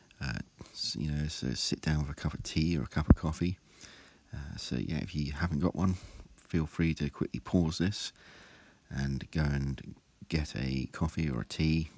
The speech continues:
and come back, unpause me, and we'll spend ten minutes just looking at today's verse. So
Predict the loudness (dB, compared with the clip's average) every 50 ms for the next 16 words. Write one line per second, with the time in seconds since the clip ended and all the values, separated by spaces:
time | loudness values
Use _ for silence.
0 | -8 -8 -6 -6 -2 -2 -2 0 2 0 0 -2 -4 -6 -4 -4 -2 -2 -2 0
1 | 0 0 0 2 0 0 0 -2 -4 -12 -20 -20 -20 -20 -20 -20 -20 -20 -20 -20
2 | -20 -20 -20 -20 -12 -6 -2 0 0 0 0 0 -2 -4 -6 -6 -4 -2 -2 -2
3 | -2 0 2 2 2 2 0 0 -2 -2 0 0 -2 -2 -4 -4 -4 -4 -2 -4
4 | -4 -6 -4 -4 -4 -6 -8 -12 -20 -20 -20 _ _ _ -6 0 0 0 0 2
5 | 0 0 0 0 -2 -8 -14 -20 _ _ -20 -20 -20 -20 -20 -20 _ _ _ _
6 | -4 -4 -4 -4 -6 -8 -6 -2 -2 0 0 0 0 -2 -2 -4 -6 -8 -8 -8
7 | -6 -2 0 0 0 0 -2 -4 -4 -4 -6 -6 -10 -16 -20 -20 _ -20 -20 _
8 | _ _ _ _ _ _ _ -20 _ _ _ _ _ _ _ -20 -20 -20 _ _
9 | _ _ -20 -20 -20 -20 -18 -18 -18 -16 -16 -20 -20 -20 -20 -20 -14 -8 -6 2
10 | 4 6 6 6